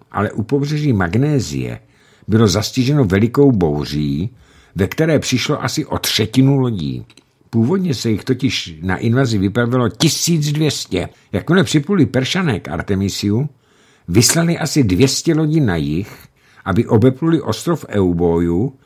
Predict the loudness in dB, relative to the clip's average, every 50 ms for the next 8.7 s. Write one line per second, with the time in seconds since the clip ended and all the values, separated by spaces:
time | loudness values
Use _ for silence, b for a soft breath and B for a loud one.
0 | b b b b -6 -6 -6 -4 -2 0 2 2 4 4 4 2 0 0 0 0
1 | 0 0 0 -2 -2 -4 -10 -12 -12 _ -20 _ b b b b b b b b
2 | b 4 6 6 6 4 2 0 -2 0 0 -2 -2 0 -2 -4 -4 -4 -4 -2
3 | 0 0 0 0 -2 -2 -2 0 0 -2 -2 -4 -6 -6 -4 -4 -4 -4 -6 -8
4 | -8 -8 -6 -4 -4 -4 0 2 2 2 2 0 -2 -2 -2 -2 -2 -2 -4 -4
5 | -6 -8 -10 -12 -12 _ b b b b b b b b b -4 -2 0 2 2
6 | 2 0 -2 -2 -2 -2 -2 -2 -4 -4 -6 -6 -4 -2 -2 -2 -2 -2 -4 -2
7 | -2 -2 0 2 2 2 2 0 -2 -4 -4 -4 -2 0 0 2 2 2 0 0
8 | 0 -2 -2 -2 -4 -4 -6 -6 -6 -8 -8 -10 -10 -14